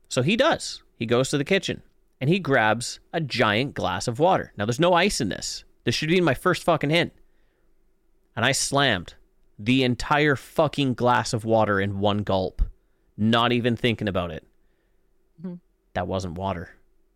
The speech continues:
Speaker 1: That was a
Speaker 2: <gasps>
Speaker 1: glass of vodka. And it was a whole ass glass of vodka.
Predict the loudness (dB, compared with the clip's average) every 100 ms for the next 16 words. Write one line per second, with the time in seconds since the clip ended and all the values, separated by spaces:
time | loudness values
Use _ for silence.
0 | _ _ _ _ _ 0 2 2 0 0
1 | 0 0 0 0 0 -4 -10 -12 _ _
2 | _ _ _ _ -4 -2 0 0 0 2
3 | 0 2 0 -2 0 2 4 4 0 -6
4 | _ _ 0 0 -2 -6 -8 _ -4 0
5 | 0 -2 -8 -8 -6 -2 0 0 -2 -8
6 | -10